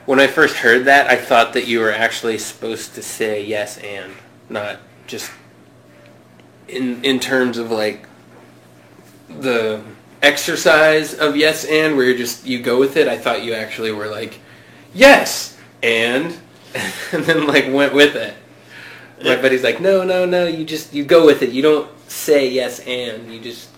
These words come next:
Speaker 1: go with it." I'm like, "Oh, right." <laughs>
Speaker 2: I think it's funnier the other way, man.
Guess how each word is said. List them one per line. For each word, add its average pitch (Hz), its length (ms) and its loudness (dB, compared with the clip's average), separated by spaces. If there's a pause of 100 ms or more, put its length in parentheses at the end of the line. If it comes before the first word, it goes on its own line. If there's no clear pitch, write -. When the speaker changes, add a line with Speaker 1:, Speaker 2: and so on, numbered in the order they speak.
Speaker 1:
go 120 280 -4
with 113 180 -8
it." - 180 -16 (320)
I'm - 60 -20
like, - 100 -20 (300)
"Oh, 139 680 -6 (400)
right." - 720 -6
<laughs> - 1300 -12
Speaker 2:
I 180 140 -4
think 196 140 2
it's 160 200 -2
funnier 151 340 -2
the 131 180 -2
other 139 180 -4
way, 139 160 -4
man. 151 300 -4